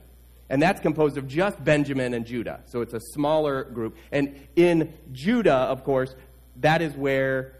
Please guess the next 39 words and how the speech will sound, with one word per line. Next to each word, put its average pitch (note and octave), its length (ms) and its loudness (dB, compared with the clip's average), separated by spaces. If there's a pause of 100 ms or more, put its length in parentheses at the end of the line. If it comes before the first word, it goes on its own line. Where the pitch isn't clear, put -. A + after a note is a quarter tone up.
the, C3 420 -2
uh, B2+ 100 -2
that's C3 200 -2
where C3+ 140 -2
Jerusalem E3 720 2
is. D#3 380 0 (1040)
And C3+ 160 -2
of B2+ 80 -6
course, C#3 260 -2
we C3+ 120 -4
know B2+ 500 0 (400)
about A2 300 -4
the G#2 100 -8
prophecies B2 720 -8
concerning A2 460 -8
the G2 60 -8
Messiah, D3 400 -4
that G#2+ 100 -8
he A#2 80 -8
would G#2+ 140 -8
come G2 200 -8 (120)
from F#3 320 -2 (180)
the A#2 60 -8
tribe G#2 300 -4
of F#2+ 120 -10
Judah. G2 260 -6
So D3 160 -4
God G3 280 -2
has D3+ 240 2 (360)
special G3+ 480 0
plans C3+ 760 2 (160)
for A#2 500 0 (300)
the C3 80 -4
southern B2+ 400 -2
kingdom G2+ 540 -4 (260)
of A2+ 140 -10
Judah. B2 320 -2 (160)
He C3 60 -4
has A#2+ 140 0